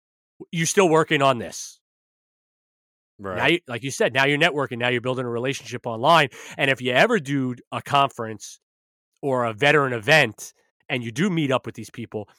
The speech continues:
Speaker 1: you have a starting off point. You're not just introducing yourself.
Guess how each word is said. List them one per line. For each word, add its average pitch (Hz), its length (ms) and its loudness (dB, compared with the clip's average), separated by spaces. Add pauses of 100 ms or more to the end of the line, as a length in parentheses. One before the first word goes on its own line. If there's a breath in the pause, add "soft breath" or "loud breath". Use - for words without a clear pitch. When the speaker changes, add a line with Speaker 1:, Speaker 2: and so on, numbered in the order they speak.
(160 soft breath)
Speaker 1:
you 131 100 -2
have 127 80 0
a 117 60 -6
starting 147 400 2
off 139 200 2
point. 101 280 -8 (340)
You're 120 120 -6
not 143 240 6
just - 180 -6
introducing 127 500 -6
yourself. 104 400 -10